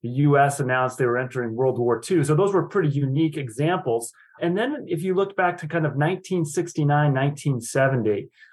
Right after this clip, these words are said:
that's probably more akin to some of the issues that we saw in calendar year twenty twenty-two. And, you know, what I would say was emblematic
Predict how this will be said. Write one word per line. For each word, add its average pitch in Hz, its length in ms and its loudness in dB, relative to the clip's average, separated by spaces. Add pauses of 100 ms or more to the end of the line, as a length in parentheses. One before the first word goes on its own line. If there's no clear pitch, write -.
that's 170 280 0
probably 233 500 0
more 143 320 4
akin 147 360 0
to 123 80 -2
some 143 220 0
of 127 80 0
the 117 240 -6
issues 131 440 0
that 123 160 -4
we 131 180 -2
saw 120 480 4 (300)
in 135 180 4
calendar 139 480 2
year 113 400 0 (140)
twenty 123 340 -4
twenty-two. 110 800 0
And, 101 180 -4 (340)
you 143 120 6
know, 131 60 4
what 147 180 4
I 143 80 6
would 143 160 2
say 156 200 4
was 131 200 0
emblematic 127 840 0